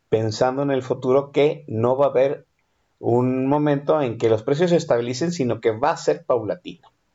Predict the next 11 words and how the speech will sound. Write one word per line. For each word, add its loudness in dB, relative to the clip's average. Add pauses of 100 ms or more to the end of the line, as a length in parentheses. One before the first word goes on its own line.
(580)
Y 0 (160)
hay 2
que 2
decirlo, 0
¿no? -8
No 2
hay 6
régimen, 0 (1200)
no -2
hay 4
régimen -2